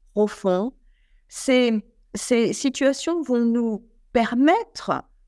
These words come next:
de graduellement nous rapprocher de qui nous sommes vraiment.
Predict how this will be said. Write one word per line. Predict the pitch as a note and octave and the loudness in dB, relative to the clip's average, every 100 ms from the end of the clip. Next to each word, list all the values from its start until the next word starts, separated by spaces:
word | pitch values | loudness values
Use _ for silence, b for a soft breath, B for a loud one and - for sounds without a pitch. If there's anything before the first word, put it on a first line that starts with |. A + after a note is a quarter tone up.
| _ | _
de | D3 F3 | -6 -2
graduellement | G3 G#3 C4+ C#4 A#3 B3 A#3+ A3+ A3+ G#3+ | 0 0 0 0 4 2 4 2 2 2
nous | G3+ G3 | 0 -2
rapprocher | - A#3 - - A3+ - - E4 | 0 -2 0 -4 -2 -2 -2 -2
de | A#3+ A3 | 0 -2
qui | G#3+ - C#4 B3+ | -2 -2 0 2
nous | A3+ A3+ | 2 -2
sommes | G3 - A3 F#3 | -4 0 2 2
vraiment. | D#3 F3 E3+ F3+ F#3 A3+ _ | -2 -6 -4 -2 0 -2 _